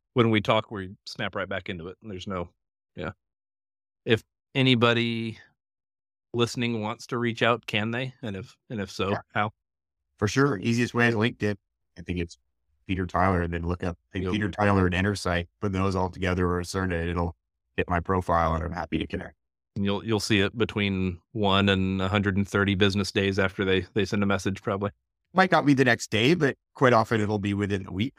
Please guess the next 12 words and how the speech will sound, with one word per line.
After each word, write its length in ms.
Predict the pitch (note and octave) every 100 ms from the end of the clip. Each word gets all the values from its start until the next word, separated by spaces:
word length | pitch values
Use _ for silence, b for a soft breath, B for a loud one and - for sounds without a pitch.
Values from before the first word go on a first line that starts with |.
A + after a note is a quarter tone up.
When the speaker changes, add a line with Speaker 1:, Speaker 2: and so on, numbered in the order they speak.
| -
Speaker 2:
for 80 | G2
sure. 320 | - G#2+ D#3 _ _ -
I'm 80 | G#2+
not 180 | G#2 - _ G2
every 220 | G2 F#2+
day 180 | F#2+ G#2
anymore, 400 | B2+ C#3 D#3+ F3
but 220 | A2 - _ _ _
I 60 | G#2+
do 120 | A#2
watch 280 | F#2+ F2 G2
it, 140 | A#2